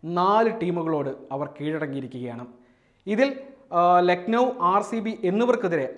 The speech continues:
അവസാന രണ്ട് കളികളിൽ വിജയപ്രതീക്ഷ നൽകിയതിനു ശേഷമാണ് മുംബൈ പരാജയം സമ്മതിച്ചത് തന്നെ.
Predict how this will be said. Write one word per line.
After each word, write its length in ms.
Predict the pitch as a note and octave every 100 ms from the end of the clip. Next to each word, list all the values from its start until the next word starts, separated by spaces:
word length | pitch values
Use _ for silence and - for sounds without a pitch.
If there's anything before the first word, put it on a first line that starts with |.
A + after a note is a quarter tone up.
| C#3
അവസാന 880 | E3 G#3 - C4 C4+ C#4+ - -
രണ്ട് 280 | F#3 F3+ G#3
കളികളിൽ 500 | A3 F#3+ F3+ F3 C#3+ -
വിജയപ്രതീക്ഷ 680 | D#3 E3 A3 G#3+ F#3+ F#3+ -
നൽകിയതിനു 460 | F3 E3 E3+ F#3
ശേഷമാണ് 640 | F3+ F#3 D3+ - F3 C3 A#2 - - -
മുംബൈ 300 | D3 F3+ E3 B2
പരാജയം 380 | C#3 C#3 C#3 C#3+
സമ്മതിച്ചത് 480 | C#3 C#3 C#3 C#3+ D3
തന്നെ. 260 | C3+ B2+